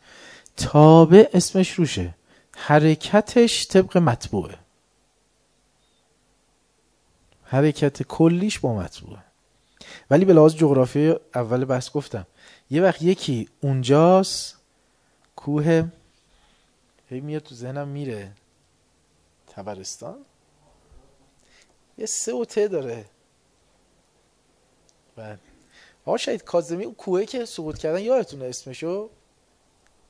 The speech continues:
اه، یه سه و ته داره که در شاهنامه هم به رمز شاهنا-، جناب، احسن، سیسخت،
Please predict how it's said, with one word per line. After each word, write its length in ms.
اه، 300
یه 140
سه 260
و 100
ته 280
داره 360
که 240
در 120
شاهنامه 560
هم 140
به 120
رمز 460
شاهنا-، 680
جناب، 320
احسن، 760
سیسخت، 1040